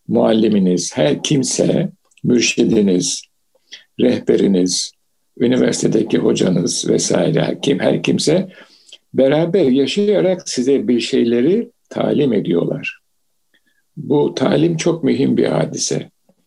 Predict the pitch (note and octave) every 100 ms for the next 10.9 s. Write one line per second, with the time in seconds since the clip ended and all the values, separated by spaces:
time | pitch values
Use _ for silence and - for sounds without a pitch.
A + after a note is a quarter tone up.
0 | - _ _ - G2+ A2+ - A#2 D3+ -
1 | - - - C#3+ A#2+ - - - - -
2 | - - C3+ A#2 - - - - - -
3 | - - - - - _ B2 E3+ E3+ E3
4 | E3 D3 - - F3 - B2 A#2 B2 G#2+
5 | G#2+ B2+ - - - - - - _ -
6 | - _ _ - B2+ B2+ B2 C3 C#3 D3
7 | D#3+ G3 F#3 - _ _ - A#2+ A#2+ B2
8 | - B2 F3 D3 - A#2 G#2 G#2 E3 A#3+
9 | - - - - E3+ D3+ C3 C#3 A#2+ D3+
10 | C#3 C3 C3+ - C#3+ B2 F2+ -